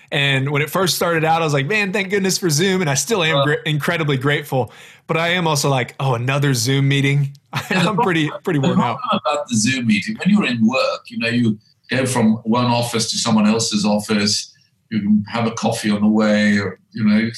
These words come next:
Speaker 2: take a bit of time. I mean, here it's one thing after the other, and, um, it just carries on and with different time zones. Um, but thank God for it. And,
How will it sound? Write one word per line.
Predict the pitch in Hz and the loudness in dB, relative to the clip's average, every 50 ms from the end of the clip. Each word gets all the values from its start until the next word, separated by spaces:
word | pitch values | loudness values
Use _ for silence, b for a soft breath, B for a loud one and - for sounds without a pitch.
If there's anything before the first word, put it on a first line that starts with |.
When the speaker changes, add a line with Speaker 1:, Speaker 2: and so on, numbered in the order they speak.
| - | -10
Speaker 2:
take | - - 117 - - | -6 -4 -2 -2 -2
a | 101 | -2
bit | 110 110 | -2 -2
of | 107 92 | -2 -2
time. | - - 107 104 107 107 104 104 - | -2 -2 0 2 2 2 2 0 0
I | 120 | -2
mean, | 123 135 147 | -2 0 0
here | 190 214 180 175 110 | 2 2 2 2 0
it's | 104 - - | -2 -2 -2
one | 117 127 135 139 - | -2 -4 -4 -4 -4
thing | - 117 107 107 | -2 2 2 4
after | 110 117 123 117 - 101 | 2 2 0 -4 -6 -6
the | 92 95 104 | -4 -2 -2
other, | 110 117 117 - 98 - - - - _ _ _ _ _ _ _ _ _ _ _ - | -2 -2 -2 -2 -4 -6 -6 -8 -14 _ _ _ _ _ _ _ _ _ _ _ -6
and, | 110 110 110 113 113 113 110 107 104 | -2 0 0 2 2 4 2 2 2
um, | 113 110 110 110 107 107 104 104 104 - _ _ - | 0 0 2 2 2 2 2 0 -4 -10 _ _ -10
it | - | -8
just | - 131 120 - - | -6 -6 -6 -6 -4
carries | - - 127 127 127 131 123 120 | -4 -4 -2 -2 -2 -2 -2 -2
on | 147 175 175 - 92 87 90 87 87 | -2 -2 -2 -2 -2 -4 -4 -4 -4
and | 85 90 98 101 | -4 -2 -2 -2
with | 107 - - | -4 -4 -4
different | 131 127 123 - - 104 95 - | -4 -4 -4 -4 -4 -6 -6 -6
time | - 123 131 131 123 107 | -4 -4 -2 0 0 0
zones. | 90 87 85 85 90 104 123 123 - - - _ _ _ _ b b b b b b b b _ - | 0 -2 -2 -2 -2 -2 -2 -4 -6 -10 -14 _ _ _ _ b b b b b b b b _ -8
Um, | 92 101 101 104 104 104 107 | -4 -2 0 0 2 2 2
but | 120 117 107 - | 2 0 0 -2
thank | - 139 139 135 | -2 -2 -2 -2
God | 127 127 120 110 104 - | -2 -2 0 -2 -2 -2
for | - 139 147 151 | -4 -2 0 0
it. | 147 143 - - - | 0 0 -2 -2 0
And, | 110 107 107 | 2 2 2